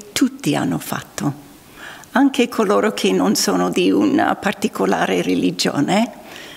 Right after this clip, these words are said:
si sono trovati nella loro vita a dover di solito supplicare l'aiuto di qualcosa che è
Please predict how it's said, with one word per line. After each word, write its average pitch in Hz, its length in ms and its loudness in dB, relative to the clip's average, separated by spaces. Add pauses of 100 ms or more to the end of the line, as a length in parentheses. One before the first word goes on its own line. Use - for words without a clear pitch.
(100)
si - 220 0
sono 233 340 2
trovati 165 720 0 (220)
nella - 260 2
loro 160 280 0
vita 185 680 -2 (840)
a 196 580 0 (120)
dover 214 1000 2
di 208 220 0
solito 185 1400 0
supplicare 196 1600 -2 (520)
l'aiuto 175 840 2 (160)
di 185 200 0
qualcosa 214 680 -2
che 170 480 0
è - 240 0